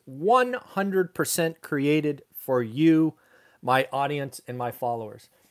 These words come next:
The original One Rental at a Time book was for me. I actually didn't even plan for it, frankly, to be a book. It was just my,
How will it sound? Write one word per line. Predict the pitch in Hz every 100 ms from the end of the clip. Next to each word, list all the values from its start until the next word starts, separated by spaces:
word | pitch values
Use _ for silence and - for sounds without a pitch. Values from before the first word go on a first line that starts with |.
| _ _ -
The | 131
original | 143 185 208 196
One | 175 190
Rental | 190 185 175
at | 165
a | 170
Time | - 175 175
book | 165 165 -
was | - 131 -
for | 131
me. | 175 277 - _ _ _ _ _ _ _ _ _ _ -
I | 127
actually | - 143 127
didn't | 123 147
even | 135 113
plan | - 131 131
for | 131 123
it, | -
frankly, | 123 123 110
to | 95
be | 135
a | 135
book. | 131 135 -
It | 104
was | 104
just | - 110 -
my, | 113 113 113 113